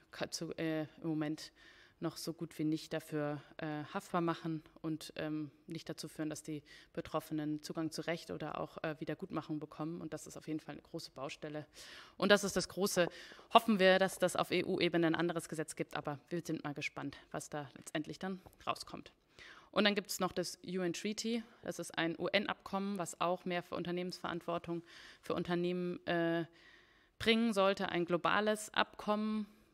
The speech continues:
was, wenn's das gäbe, total toll ist, aber so globale Abkommen sind natürlich immer noch mal schwieriger.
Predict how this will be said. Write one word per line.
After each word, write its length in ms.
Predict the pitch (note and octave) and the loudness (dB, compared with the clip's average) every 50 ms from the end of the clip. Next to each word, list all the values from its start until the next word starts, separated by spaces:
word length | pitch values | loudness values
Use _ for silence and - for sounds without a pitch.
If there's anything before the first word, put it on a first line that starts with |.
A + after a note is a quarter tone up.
| _ | _
was, 420 | - F3+ E3+ - - - - - - | 0 0 0 0 -4 -10 -12 -10 -6
wenn's 240 | E3 F3 E3+ E3 - | -4 -4 -4 -4 -8
das 160 | - E3 - | -12 -10 -6
gäbe, 180 | - E3+ F3 - | -4 -4 -4 -4
total 520 | - E3 - - E3 D#3+ D#3+ E3 E3 D#3+ | -6 -10 -8 -6 -6 -4 -4 -4 -6 -8
toll 280 | - - - F3+ F#3 F#3+ | -8 -6 -4 -2 -2 -2
ist, 220 | G3 - - - | -4 -6 -6 -6
aber 160 | E3 E3+ E3 | -4 -4 -4
so 100 | D#3 E3+ | -4 -6
globale 400 | E3 E3+ E3 D3+ D#3+ D3+ D#3 - | -6 -4 -4 -2 -2 -2 -2 -2
Abkommen 400 | - - - - - F3+ E3+ E3+ | -4 -6 -8 -8 -6 -4 -4 -4
sind 140 | E3 F3 F3 | -4 -4 -6
natürlich 340 | E3+ E3 - F3+ E3+ - - | -6 -6 -8 -10 -10 -6 -4
immer 140 | F3+ F3+ F3 | -2 -2 0
noch 160 | F#3 F3+ F3 | -2 -2 -4
mal 100 | G3 G3 | -6 -6
schwieriger. 640 | - - - F#3 G3 F#3+ G3 F#3+ F#3+ F#3+ F#3+ F#3+ | -6 -6 -6 -6 -4 -4 -4 -2 -2 -2 -2 -2